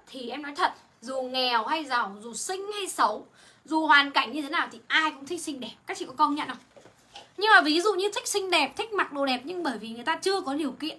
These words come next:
chẳng hạn, người ta không có điều kiện lắm chẳng hạn, người ta không mua được hàng của hot girl chẳng hạn, thì người ta gặp như người như em chẳng hạn, một cái quần em bán hơn một trăm nghìn, áo em toàn bán mấy chục. Thì các chị kể cả lương thấp hay là không có thu nhập, hay thu nhập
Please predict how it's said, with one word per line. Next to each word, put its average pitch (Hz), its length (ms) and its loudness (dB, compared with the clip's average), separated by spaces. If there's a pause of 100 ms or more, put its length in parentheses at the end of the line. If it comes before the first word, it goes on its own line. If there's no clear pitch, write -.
chẳng 202 140 -18
hạn, 247 200 0 (480)
người 254 100 -8
ta 349 120 2
không 466 320 2
có 381 100 6
điều 392 200 4
kiện - 220 -6
lắm 254 260 0
chẳng 277 120 -6
hạn, 277 240 -4
người 262 100 -10
ta 349 140 0 (120)
không 440 140 -4 (140)
mua 415 120 6
được 349 160 -2
hàng 247 340 0
của 196 80 -12
hot - 180 0
girl 359 280 4
chẳng 254 100 -10
hạn, 247 200 -6 (600)
thì 285 60 0
người 269 180 -2
ta 349 140 4
gặp 269 200 -4
như 330 120 -2
người 277 220 0
như 269 140 -2
em 311 260 -4
chẳng 196 140 -12
hạn, 240 220 -6
một 247 140 -10
cái 277 160 -8
quần 269 140 4
em 285 100 -2
bán 240 180 0
hơn 311 200 -2
một 269 100 -4
trăm 285 240 -2
nghìn, 240 160 -4
áo 202 200 0
em 285 120 -2
toàn 247 140 -4
bán 208 160 -8
mấy 220 100 -10
chục. 285 260 -6 (560)
Thì 302 120 -6 (100)
các - 180 4
chị 359 120 -2
kể 277 140 -4
cả 220 140 -6
lương 359 380 -2
thấp 480 240 2
hay 403 100 0
là 277 120 2
không 359 220 -6
có 294 80 -6
thu 381 160 -4
nhập, 330 260 -4
hay 339 160 -6
thu 370 120 -6
nhập 311 180 -6